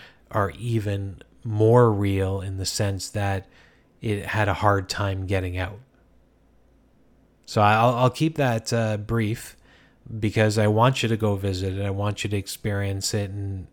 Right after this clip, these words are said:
and hear the history for the first time when you go visit it. So just go ahead and look up White Hern. Uh, white like the color, Hern is H E R N, mansion. And go there, go do the tour.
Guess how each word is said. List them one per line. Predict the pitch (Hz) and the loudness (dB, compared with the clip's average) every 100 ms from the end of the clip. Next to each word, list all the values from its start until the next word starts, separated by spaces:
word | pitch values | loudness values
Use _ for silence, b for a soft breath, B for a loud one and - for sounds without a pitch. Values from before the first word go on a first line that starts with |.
| _ | _
and | 110 101 | -6 -6
hear | 92 110 | -2 0
the | 98 | 0
history | 90 107 - 104 | -2 -4 -4 -6
for | - 101 | -6 -10
the | |
first | 101 107 98 - | -8 -6 -6 -6
time | 107 98 95 | -6 -6 -8
when | 92 | -10
you | 92 | -8
go | 95 | -8
visit | 98 107 101 | -4 -2 -2
it. | 101 101 B B B B | -4 -6 B B B B
So | - | -4
just | 101 104 - | -2 0 2
go | 110 | 4
ahead | 107 107 | 4 4
and | 107 | 2
look | 107 | 2
up | 107 98 | 0 0
White | 98 107 107 | 0 0 0
Hern. | 101 95 92 120 b b b b _ | -2 -4 -6 -10 b b b b _
Uh, | 92 90 | -6 -2
white | 101 104 95 | 0 0 -2
like | 101 - | -4 -4
the | - | -6
color, | - 104 107 98 | -2 0 0 0
Hern | - 104 104 | -2 -2 -2
is | 98 - | -4 -6
H | 107 104 - | -6 -6 -6
E | 107 101 98 | -6 -6 -6
R | 107 101 - | -6 -6 -4
N, | 104 113 135 147 b b b b 101 | -4 -2 -2 -4 b b b b -6
mansion. | 101 104 107 - 95 107 135 _ b b b b _ - | 0 2 2 -2 -4 -6 -8 _ b b b b _ -8
And | 104 98 95 95 95 95 | -2 0 0 0 -2 -2
go | 104 107 | 2 4
there, | 110 110 107 107 104 | 4 4 4 4 0
go | 101 104 | -2 -2
do | 107 107 | 0 0
the | 104 | -2
tour. | 104 - 104 101 101 | -4 -4 -2 0 -2